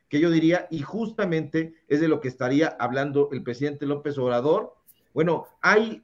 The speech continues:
gente comprometida, pero además entusiasmada. Y entonces yo no veía a estos personajes entusiasmados. De pronto veía a Zoe Robledo, pues, estar en una bicicleta, ahí voy para la, eh,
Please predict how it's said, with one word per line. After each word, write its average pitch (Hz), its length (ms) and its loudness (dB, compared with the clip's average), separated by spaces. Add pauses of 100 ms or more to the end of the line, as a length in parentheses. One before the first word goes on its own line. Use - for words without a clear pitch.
(100)
gente 208 460 0
comprometida, 160 1120 -2 (320)
pero 156 160 4
además 202 340 0
entusiasmada. 175 1400 0 (260)
Y 170 120 6
entonces 226 320 4
yo 240 100 0
no 240 120 0
veía 233 180 2
a 226 40 2
estos 220 240 -4
personajes 190 560 -2
entusiasmados. 147 840 -2 (180)
De 127 120 0
pronto 151 360 0
veía 135 260 2
a 113 280 -4
Zoe 127 220 -2
Robledo, 147 640 0
pues, - 120 -20
estar 147 220 0
en 151 140 -2
una 160 180 2
bicicleta, 190 1040 -2 (100)
ahí 151 220 4
voy 165 240 4
para 123 580 0
la, 127 480 2
eh, 123 720 0